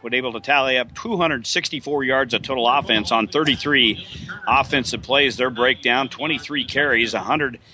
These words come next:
and sixty-seven yards on the ground.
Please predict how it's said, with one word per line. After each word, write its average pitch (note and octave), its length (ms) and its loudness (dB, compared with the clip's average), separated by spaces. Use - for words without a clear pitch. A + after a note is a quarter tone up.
and G#2+ 220 0
sixty-seven A#2+ 760 -2
yards B2 320 2
on B2 140 2
the A2 80 -2
ground. A2+ 460 0